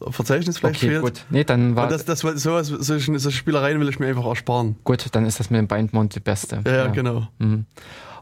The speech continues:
Speaker 2: Und, ja.
Speaker 1: Hm.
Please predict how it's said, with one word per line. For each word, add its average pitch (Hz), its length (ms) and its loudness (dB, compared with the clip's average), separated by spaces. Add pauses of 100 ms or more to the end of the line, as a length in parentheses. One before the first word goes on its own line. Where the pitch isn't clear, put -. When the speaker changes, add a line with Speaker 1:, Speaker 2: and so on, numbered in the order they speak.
(160)
Speaker 2:
Und, 107 840 2 (680)
ja. 110 200 4 (560)
Speaker 1:
Hm. 117 300 -4